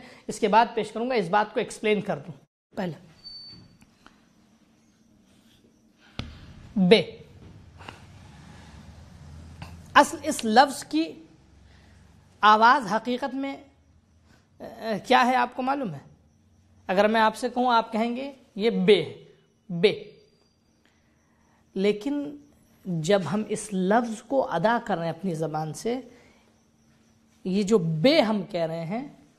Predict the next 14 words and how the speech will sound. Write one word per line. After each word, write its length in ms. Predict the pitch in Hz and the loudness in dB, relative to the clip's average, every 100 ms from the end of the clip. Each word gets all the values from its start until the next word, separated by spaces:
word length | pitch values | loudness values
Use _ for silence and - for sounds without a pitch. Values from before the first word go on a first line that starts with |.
| _ - | _ -10
تو 100 | 190 | -2
بچپن 300 | 202 - 240 | -2 -2 -2
میں 120 | 240 | 0
یقیناً 340 | 214 226 233 | 0 -2 -2
آپ 160 | 208 214 | -4 -4
نے 60 | 214 | -6
سنا 200 | 214 220 | -2 -2
ہوگا 220 | 208 202 | 0 0
الف 220 | 196 190 | 0 -2
زیر 180 | 180 196 | -2 0
اے، 200 | 202 226 | 2 2
بے 260 | 175 196 | 4 4
زیر 200 | 180 202 | 4 0
بے۔ 540 | 170 165 196 156 - | 0 2 2 2 -8